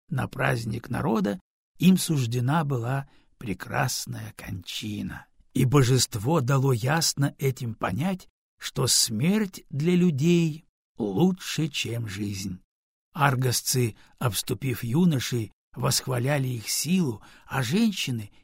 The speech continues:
их мать за то, что она обрела таких сыновей.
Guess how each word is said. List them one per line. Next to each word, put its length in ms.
их 260
мать 440
за 180
то, 220
что 260
она 320
обрела 500
таких 440
сыновей. 560